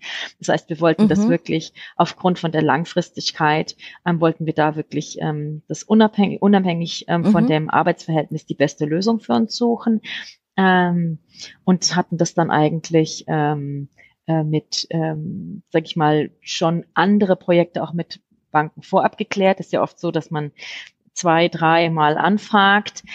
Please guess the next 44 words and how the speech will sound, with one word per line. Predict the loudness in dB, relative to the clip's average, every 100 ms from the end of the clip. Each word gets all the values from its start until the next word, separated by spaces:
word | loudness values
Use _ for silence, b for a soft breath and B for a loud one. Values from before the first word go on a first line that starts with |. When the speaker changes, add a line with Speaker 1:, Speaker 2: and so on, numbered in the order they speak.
| B
Speaker 1:
äh, | -12 -12
vielleicht | -2 0 2
Speaker 2:
Mhm. | 4
Speaker 1:
durch | 4 2
diese | -2 -4
Prozesse | -4 -6 0 -2 -2
bereits | -8 -2 -2 -2
ein | -10
Gefühl | -12 -2 -2
bekommt. | -2 -2 -2 -2
Und | -4
das | -2
möchte | -2 0
ich | -2
auch |
jedem, | 2 2 2
der | 2 2
ein, | 0 -6
zum | -10
ersten | -2 -2 -2 -4
Mal | -4
ein | -2
Haus | -4 -6
sucht, | -12 -6
sagen. | -2 0 -2 -6 B B B
Wenn | 0
du | 2
beim | 2 2
ersten | 0 -2 -2 0
Mal | 2 0
nicht | -2
den | -8
Zuschlag | -4 -2 0 0 -2
bekommst, | -8 -4 -4 -4 -2
sei | -2
froh | -2 -6 -4
drum, | -4 -8 -14 -14 -18 _ _ _ -2
weil |
es | -2 0
wäre | 0
gar | 2 0
nicht | -2 -6
gut | -10 -8
gewesen. | -4 -2 -4 -6 -16